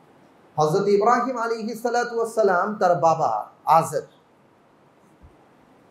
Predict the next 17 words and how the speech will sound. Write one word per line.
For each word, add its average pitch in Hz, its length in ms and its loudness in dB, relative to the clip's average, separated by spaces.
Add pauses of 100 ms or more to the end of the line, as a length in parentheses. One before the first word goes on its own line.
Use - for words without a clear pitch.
(540)
যিনি 202 260 0
একজন 214 440 2 (360)
মূর্তি 226 320 0
পূজক 220 380 0
ছিলেন, 220 420 -4
মূর্তি 202 460 -4
পূজারী 190 300 0
ছিলেন, 208 420 -2
পুরোহিত 214 440 0
ছিলেন, 208 480 -2
মানুষদেরকে 185 680 0
মূর্তি 180 380 -6
পূজার 170 340 -2
প্রতি 170 200 -8
আহ্বান 170 500 2
করতেন, 170 380 -6 (800)
একেবারে 220 720 0